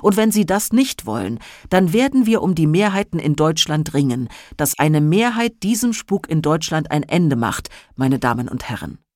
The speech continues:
Darf oder sollte ein C-D-U-Vorsitzender ein solches Bild von Deutschland zeichnen?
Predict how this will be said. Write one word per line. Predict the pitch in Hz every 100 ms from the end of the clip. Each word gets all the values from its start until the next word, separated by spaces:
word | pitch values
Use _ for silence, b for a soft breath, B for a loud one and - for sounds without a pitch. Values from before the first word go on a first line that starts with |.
| _ _ _ _ - - _ _ _ _ _ _ _ _ _ B B B -
Darf | 143 180 262 - - - _
oder | 170 147 123 113 - _
sollte | 135 160 240 - 131
ein | - 120 -
C-D-U-Vorsitzender | - 139 147 214 262 - 202 208 165 - 131 127 123
ein | - 123
solches | - 139 240 - 254 -
Bild | 165 202
von | - 127
Deutschland | 127 123 - 147 151
zeichnen? | 151 - - 226 262